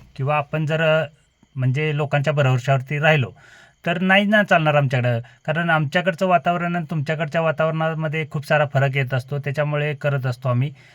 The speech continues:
आणि ह्या बघू शकता, आता ही लहान सात आठ महिन्याची पिल्लं इथं, म्हणजे जे झिरो कट मारलेले आहेत,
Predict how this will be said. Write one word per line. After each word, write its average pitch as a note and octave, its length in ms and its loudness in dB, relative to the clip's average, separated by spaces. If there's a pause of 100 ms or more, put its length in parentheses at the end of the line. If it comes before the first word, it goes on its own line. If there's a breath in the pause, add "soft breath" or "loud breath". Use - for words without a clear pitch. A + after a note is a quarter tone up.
(180 soft breath)
आणि C#3+ 200 -2
ह्या D#3+ 260 2
बघू D#3 260 -4
शकता, C#3+ 260 -2
आता C3 200 0
ही C#3 280 0
लहान C#3+ 340 2 (180)
सात C#3+ 260 0
आठ D3 140 0
महिन्याची C#3 380 0
पिल्लं C3+ 320 -2
इथं, B2 300 -2 (340)
म्हणजे A#2+ 200 -2
जे B2+ 200 0
झिरो C3 300 6
कट C#3 160 -2
मारलेले B2 340 2
आहेत, F#2+ 160 -14